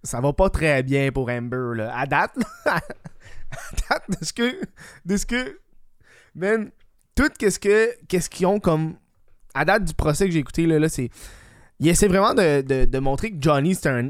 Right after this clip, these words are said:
un, un drogué. Puis tu sais, même lui, il est comme, ben yo, j'ai consommé de la drogue. C'est pas parce que je prends de la drogue que je suis violent, tu sais.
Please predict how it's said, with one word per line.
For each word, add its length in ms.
un, 300
un 140
drogué. 680
Puis 100
tu 100
sais, 60
même 140
lui, 100
il 20
est 40
comme, 220
ben 80
yo, 120
j'ai 140
consommé 300
de 60
la 100
drogue. 240
C'est 80
pas 120
parce 120
que 80
je 60
prends 100
de 60
la 80
drogue 180
que 100
je 60
suis 120
violent, 440
tu 120
sais. 100